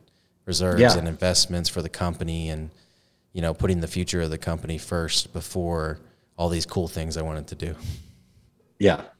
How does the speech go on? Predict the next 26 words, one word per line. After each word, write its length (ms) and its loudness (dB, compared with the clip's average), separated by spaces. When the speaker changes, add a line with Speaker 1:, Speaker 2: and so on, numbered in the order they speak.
Speaker 2:
exactly. 480 4
So 320 8
the, 420 8
the 80 -6
background, 600 6
having 280 6
some 280 2
kind 260 6
of 80 2
accounting 640 2
background, 520 6
even 220 4
though 220 6
it 60 -2
wasn't 500 2
there, 440 8
Speaker 1:
Mm-hmm. 180 -14
Speaker 2:
finding 440 2
someone 720 2
to 120 -2
fill 320 6
the 120 2
void 640 6
Speaker 1:
Yeah. 140 -4
Speaker 2:
was 200 2
helpful. 580 0